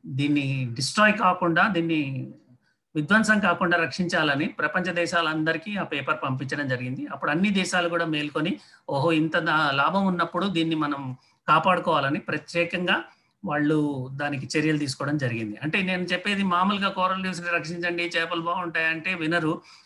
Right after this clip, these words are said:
దీనివల్ల మీకు, ఆ, లక్ష డెబ్బై వేల కోట్ల రూపాయల లాభం ఉంటుంది సంవత్సరం అంటే అందరూ కూడా కొద్దిగా సీరియస్ గా తీసుకోవడం జరిగింది.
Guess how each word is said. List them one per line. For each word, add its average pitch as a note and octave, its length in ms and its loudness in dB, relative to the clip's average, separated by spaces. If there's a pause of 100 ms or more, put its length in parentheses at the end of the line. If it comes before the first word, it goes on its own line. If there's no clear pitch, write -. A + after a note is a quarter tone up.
(140)
దీనివల్ల F#3+ 460 4
మీకు, F#3+ 600 0 (360)
ఆ, F#3+ 160 -4
లక్ష E3 260 -2
డెబ్బై E3+ 320 4
వేల E3+ 160 2
కోట్ల F#3+ 400 0
రూపాయల F3 600 0 (340)
లాభం E3 340 0
ఉంటుంది E3 320 0
సంవత్సరం D#3+ 420 0
అంటే E3+ 380 2
అందరూ D#3+ 320 0
కూడా D#3+ 180 0
కొద్దిగా D#3 220 -2
సీరియస్ C3+ 360 -4
గా E3 80 -2
తీసుకోవడం C3+ 540 -8
జరిగింది. G#2+ 320 -8